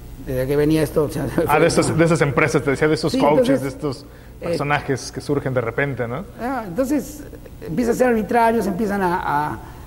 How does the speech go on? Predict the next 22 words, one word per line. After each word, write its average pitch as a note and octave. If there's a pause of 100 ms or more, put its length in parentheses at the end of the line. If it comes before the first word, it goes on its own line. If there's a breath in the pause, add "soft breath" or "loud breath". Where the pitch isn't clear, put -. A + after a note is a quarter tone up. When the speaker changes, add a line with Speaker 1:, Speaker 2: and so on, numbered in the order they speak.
Speaker 1:
a, C#3
a -
apabullar D3
a F#3+
la F3+
gente, F3+
todo F3
eso. D#3
Yo A#3+
sí C#4+
soy, C4+
yo A3+
no, B3+
yo G#3+
no C4+
digo D4
que F3+ (440 loud breath)
yo G3
no G#3
sea G3
confrontativo, G3
eso, F#3